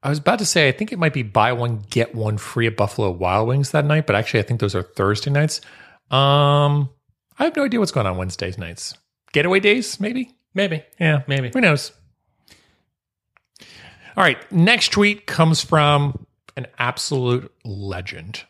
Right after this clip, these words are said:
Speaker 1: Um, and this comes from Joe Angel himself. Wave it, bye-bye. And he tweets as follows. "He was beautiful to watch and even more beautiful to know. Proud and lucky to know him. Grateful to have seen him play.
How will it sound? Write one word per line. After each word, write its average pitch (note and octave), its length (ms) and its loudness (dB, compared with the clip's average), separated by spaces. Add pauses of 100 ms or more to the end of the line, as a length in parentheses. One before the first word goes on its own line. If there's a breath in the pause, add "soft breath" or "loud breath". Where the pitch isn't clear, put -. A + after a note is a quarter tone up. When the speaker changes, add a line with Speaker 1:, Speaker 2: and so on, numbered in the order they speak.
Speaker 1:
Um, G2+ 400 -4
and A2 160 -2
this A2+ 120 -4
comes G#2+ 340 -2
from G2 480 -2 (420)
Joe A#2 360 4
Angel B2 380 2
himself. F#2+ 600 -2 (380 soft breath)
Wave A2+ 440 2
it, E3+ 220 -2 (200)
bye-bye. G2+ 880 0 (640 loud breath)
And A2+ 80 -2
he A2+ 60 0
tweets B2 300 -4
as G#2+ 100 -4
follows. F#2 580 -2 (280 soft breath)
"He D3+ 160 -2
was C#3+ 100 2
beautiful F3 380 2
to E3 60 2
watch A2 540 0 (140)
and A#2 140 -2
even A#2 220 -4
more G#2+ 200 -4
beautiful G#2 380 -6
to - 100 -10
know. F2+ 380 -10 (340)
Proud C#3+ 260 4
and D#3 120 2
lucky C3 280 0
to A#2 120 -2
know G#2+ 200 0
him. G2 360 -2 (200)
Grateful A#2+ 340 2
to A2 100 -2
have G#2 160 -4
seen A2+ 180 0
him G2+ 100 -2
play. F2+ 420 -4